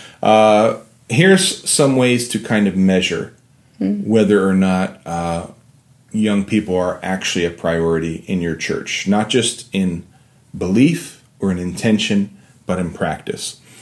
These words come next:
Speaker 1: Uh, run the numbers, not just on attendance. Attendance, you might have a huge youth group. Doesn't mean your church is necessarily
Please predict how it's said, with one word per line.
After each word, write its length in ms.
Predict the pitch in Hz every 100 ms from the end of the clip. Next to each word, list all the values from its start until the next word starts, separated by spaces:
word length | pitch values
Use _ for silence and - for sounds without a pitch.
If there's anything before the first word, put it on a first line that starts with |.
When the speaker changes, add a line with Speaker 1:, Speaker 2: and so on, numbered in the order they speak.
| - - -
Speaker 1:
Uh, 200 | 110 104
run 260 | 107 143 185
the 80 | 180
numbers, 600 | 151 107 92 - - - -
not 220 | 123 143
just 220 | 160 -
on 100 | 135
attendance. 640 | 123 - 92 80 - - - _ _ -
Attendance, 500 | 156 156 165 - - -
you 100 | 131
might 220 | 147 143
have 140 | 131 117
a 60 |
huge 340 | - 165 147 127
youth 200 | 120 -
group. 240 | 85 - - _ -
Doesn't 280 | 123 139 135
mean 460 | 123 123 120 117 - _
your 140 | 113
church 320 | 113 117 107 107
is 300 | 98 - 92
necessarily 1000 | 110 113 - 104 - 123 107 98 98